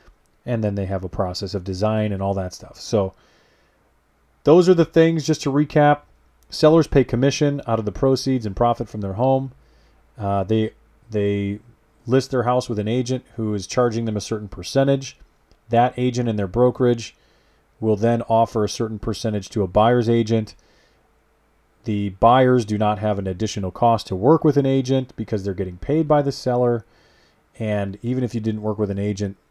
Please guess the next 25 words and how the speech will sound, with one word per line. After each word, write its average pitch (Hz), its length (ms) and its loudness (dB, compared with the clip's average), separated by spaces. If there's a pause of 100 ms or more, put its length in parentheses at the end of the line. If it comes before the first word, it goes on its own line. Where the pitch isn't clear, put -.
(280)
the - 80 -10
prices 110 760 -2 (220)
and 107 100 -6
the 98 80 -8
comps 113 380 -4
that 101 220 -2
are 98 120 0
out 104 180 0
there 104 160 0
that 95 220 -4
you're, 98 140 -10 (180)
you're 101 160 -10
gonna 101 160 -4
use 104 340 -2
to 92 220 -8
determine 98 460 -6
value, 101 500 2 (800)
you're 110 100 -2
not 104 200 -2
gonna 107 100 -4
end 101 140 -6
up 95 100 -8
saving 101 340 -2
that 92 140 -6
commission. 98 480 -6